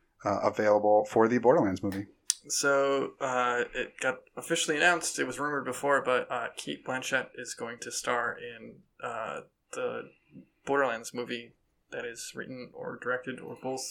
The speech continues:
Speaker 2: by Eli Roth. Um, she
Speaker 1: Directed. It's being written by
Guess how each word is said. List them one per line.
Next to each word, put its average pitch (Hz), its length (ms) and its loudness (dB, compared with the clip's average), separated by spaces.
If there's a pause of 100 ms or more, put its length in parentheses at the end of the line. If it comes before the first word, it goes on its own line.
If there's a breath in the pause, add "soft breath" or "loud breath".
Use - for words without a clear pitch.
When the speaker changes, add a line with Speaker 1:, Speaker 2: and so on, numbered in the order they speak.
Speaker 2:
by 120 160 -6
Eli 131 220 -2
Roth. 143 400 0 (680 soft breath)
Um, 123 440 -4 (120)
she 120 60 6
Speaker 1:
Directed. 104 380 6
It's 98 120 -6
being 104 440 0
written 98 320 4
by 98 460 2